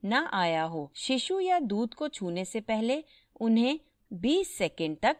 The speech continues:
अपने हाथ धोने चाहिए। हाथ धोने के बाद उन्हें मास्क भी पहनना चाहिए। स्तनों से निकाला हुआ दूध शिशु को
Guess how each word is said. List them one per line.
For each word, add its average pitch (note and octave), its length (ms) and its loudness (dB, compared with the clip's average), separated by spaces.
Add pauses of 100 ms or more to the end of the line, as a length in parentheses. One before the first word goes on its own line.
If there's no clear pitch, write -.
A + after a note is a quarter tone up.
(140)
अपने B3 360 0
हाथ C#4 480 0
धोने A#3 380 0
चाहिए। D#3 560 -4 (1700)
हाथ C4+ 300 -2
धोने G3 400 -2
के F3+ 180 -4
बाद G3 320 0 (360)
उन्हें G3+ 420 0 (340)
मास्क A#3 460 -4
भी A#3 220 2 (160)
पहनना G3 440 0
चाहिए। D3+ 640 -6 (1800)
स्तनों C#4 440 0
से F4+ 160 -6
निकाला G#3 460 0
हुआ G#3 300 0
दूध F3 360 -2 (280)
शिशु - 400 -2
को E3 280 -4